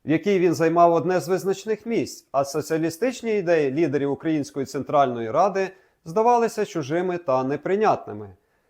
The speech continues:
Тим часом ситуація в Петрограді і Києві, особливо після приходу до влади більшовиків,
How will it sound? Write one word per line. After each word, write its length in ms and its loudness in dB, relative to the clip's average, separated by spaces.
Тим 180 2
часом 420 2
ситуація 540 4
в 40 -12
Петрограді 600 2
і 40 -2
Києві, 500 -2
особливо 520 0
після 280 -4
приходу 440 0
до 120 0
влади 320 2
більшовиків, 720 -2